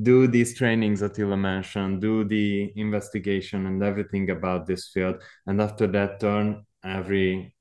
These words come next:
knowledge piece to your, uh, exact situation.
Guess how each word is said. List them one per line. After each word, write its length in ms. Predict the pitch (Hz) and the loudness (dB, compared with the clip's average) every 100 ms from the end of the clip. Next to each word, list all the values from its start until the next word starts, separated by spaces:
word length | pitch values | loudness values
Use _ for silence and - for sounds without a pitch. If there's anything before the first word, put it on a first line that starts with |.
| _ | _
knowledge 560 | 92 101 104 101 - - | -6 0 2 0 -4 -4
piece 340 | 98 98 - | -2 -2 -6
to 120 | - 98 | -6 0
your, 520 | 90 87 90 87 - - | 0 0 -4 -6 -16 -12
uh, 400 | 90 85 85 82 | -8 -6 -8 -8
exact 320 | 92 87 87 - | -8 -6 -8 -10
situation. 640 | 80 - 78 - - 62 | -14 -12 -12 -12 -14 -18